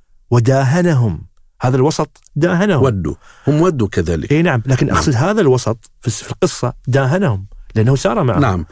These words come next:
Speaker 2: و-،
Speaker 1: أما
Speaker 2: و-،
Speaker 1: النبي فمطلوب منه أن لا يداهنهم.
Speaker 2: صلى الله عليه
Speaker 1: "ودوا لو
Speaker 2: وسلم.
Speaker 1: تدهنوا فيدهنون". ثم قال: "فلا تطع كل حلاف مهين"،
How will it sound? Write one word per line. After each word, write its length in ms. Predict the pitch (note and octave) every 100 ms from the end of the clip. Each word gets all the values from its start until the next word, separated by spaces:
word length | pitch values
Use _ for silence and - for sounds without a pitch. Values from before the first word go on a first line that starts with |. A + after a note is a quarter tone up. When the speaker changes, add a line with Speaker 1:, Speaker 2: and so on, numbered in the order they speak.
| - -
Speaker 2:
و-، 140 | A2+ A2+
Speaker 1:
أما 180 | D3+ F3
Speaker 2:
و-، 40 | F3+
Speaker 1:
النبي 400 | E3+ E3 A3+ G3
فمطلوب 460 | E3+ E3 F3+ F#3
منه 380 | F3+ F#3+ F#3 A#3 - - - - B2+
أن 140 | A#2+
لا 100 | D#3
يداهنهم. 680 | G3+ D3+ C#3 B2+ A2+ G#2 - -
Speaker 2:
صلى 220 | A2+ F#2+
الله 240 | A2 D2+
عليه 140 | E2+ F3
Speaker 1:
"ودوا 120 | E3+
لو 120 | B2
Speaker 2:
وسلم. 200 | A#2 E3
Speaker 1:
تدهنوا 320 | D#3+ F#3 A#3 - - -
فيدهنون". 800 | - A#2 A#2 A2 B2 E3 G3+ D3+ G2 - - -
ثم 220 | - D3 C#3
قال: 240 | - F#3
"فلا 280 | - C#3+ G#3
تطع 280 | G3 D#3+ B2
كل 240 | C#3 B2+
حلاف 320 | A#2 A#2+ A2
مهين"، 340 | G#2+ G2+ G2